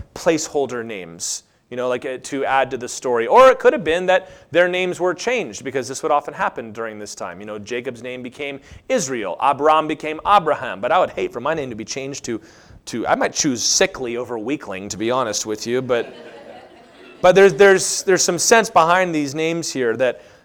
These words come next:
maybe they weren't well. They, they did not, uh, have a strong constitution. But they both, all three of them died. Doesn't say how. But she has these two daughters-in-law, Orpah and Ruth, who were not Israelites.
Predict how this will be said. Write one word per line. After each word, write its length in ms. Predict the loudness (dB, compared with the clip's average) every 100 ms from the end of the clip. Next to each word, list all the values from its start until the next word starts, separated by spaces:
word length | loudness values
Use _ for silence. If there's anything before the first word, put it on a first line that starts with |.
| -10
maybe 360 | -2 0 2
they 120 | 2
weren't 300 | 2 2 0
well. 460 | 2 2 2 -2 -10
They, 140 | -10 -8
they 240 | -8 -8
did 160 | -8 -6
not, 340 | -4 -4 -6 -14 _ _ -8
uh, 300 | -4 -4 -4
have 180 | -6
a 40 | -6
strong 400 | -2 0 0 -2
constitution. 880 | -6 -6 -8 -10 -8 -6 -6 -12 -18 _ -20 -20 _
But 240 | -4 -4 0
they 100 | 2
both, 240 | 6 6
all 180 | 8 6
three 180 | 8 4
of 80 | 4
them 140 | 2
died. 260 | 2 2 2
Doesn't 180 | 0 0
say 160 | 0
how. 360 | 0 0 -2 -6 _ _ _ _ _ -20 -20 -20 -8
But 100 | 0
she 120 | 6
has 200 | 8 6
these 160 | 4 0
two 160 | 2
daughters-in-law, 840 | 6 8 8 6 2 0 0 0 -6 _ 2
Orpah 520 | 6 6 8 6 4 -4 _ _ -8
and 360 | -2 -2 -4 -12 _ _ _
Ruth, 640 | -12 -2 -2 -4 -12 -20 -20 _ _ _ _ _ _ _
who 160 | 0 4
were 180 | 4
not 480 | 2 2 0 0 -4 -8 -4
Israelites. 960 | -2 2 2 0 -4 -8 -10 -10 -14